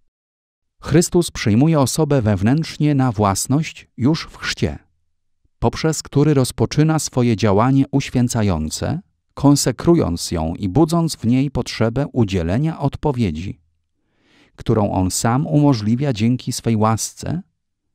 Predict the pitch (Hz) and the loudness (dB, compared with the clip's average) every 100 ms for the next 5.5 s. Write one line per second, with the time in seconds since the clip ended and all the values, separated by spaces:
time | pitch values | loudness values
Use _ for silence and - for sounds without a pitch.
0 | _ - 85 82 104 123 147 156 - - | _ -4 -2 0 -2 -2 -2 -6 -6 -4
1 | 165 - 139 110 92 107 - 92 87 _ | -4 -4 -4 -4 -2 -4 -4 -12 -14 _
2 | _ _ _ _ _ _ - 92 120 123 | _ _ _ _ _ _ -18 -2 0 2
3 | 143 151 175 - - 123 143 147 104 113 | 2 2 0 -4 0 2 2 2 0 0
4 | 156 135 117 147 104 92 - - 147 123 | -2 -2 0 2 2 0 -6 -6 -4 -2
5 | 87 - - - - | -4 -4 -12 -16 -16